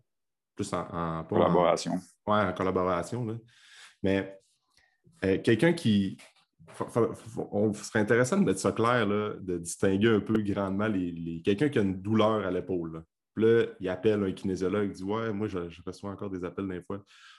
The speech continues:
Speaker 1: Ouais, là, j'ai mal à l'épaule, là, j'aimerais ça avoir un traitement, là, euh, je sais pas quoi faire,
Speaker 2: Ouais.
Speaker 1: je peux pas bouger. » Je... Ben, le bas de dos, souvent, là, je suis bloqué dans le bas de dos.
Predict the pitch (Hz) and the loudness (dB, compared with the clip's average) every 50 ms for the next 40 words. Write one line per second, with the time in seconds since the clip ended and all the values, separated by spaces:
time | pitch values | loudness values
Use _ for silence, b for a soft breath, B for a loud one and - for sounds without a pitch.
0 | b _ - 123 135 123 135 131 120 117 131 135 143 131 117 120 110 110 - 127 | b _ -4 -2 0 0 0 0 0 0 0 0 0 0 0 0 -2 -2 -2 -2
1 | 131 127 123 117 117 113 104 98 92 95 98 95 - 123 117 110 107 107 107 104 | -2 -2 -2 -2 -4 -6 -6 -8 -6 -6 -8 -6 -6 -6 -6 -4 -4 -6 -4 -4
2 | 95 90 - 95 92 87 - 92 98 101 110 113 104 98 101 101 98 95 92 87 | -6 -6 -6 -8 -8 -6 -6 -6 -6 -6 -6 -6 -6 -6 -6 -6 -6 -6 -8 -8
3 | 87 85 85 85 85 85 - - - - 107 101 98 92 - 104 101 95 92 - | -8 -8 -10 -10 -12 -12 -14 -12 -4 -4 -2 -2 -2 -4 -2 -2 0 0 0 -2
4 | - 92 - 101 - 90 92 90 98 101 101 - 92 87 92 101 101 104 101 98 | -4 -6 -6 -6 -8 -8 -8 -6 -6 -6 -6 -6 -8 -4 0 0 2 4 2 4
5 | 92 110 101 95 92 90 104 107 110 107 - 92 107 110 110 113 110 - - 110 | 4 2 2 2 0 -2 -2 -2 -2 -6 -8 -6 -2 0 0 0 0 -2 -2 0
6 | 110 110 104 127 120 117 110 101 101 104 101 98 95 98 110 120 120 120 - | 0 0 0 0 -2 0 0 0 -2 -2 -4 -4 -4 -2 -2 -2 -2 -4 -8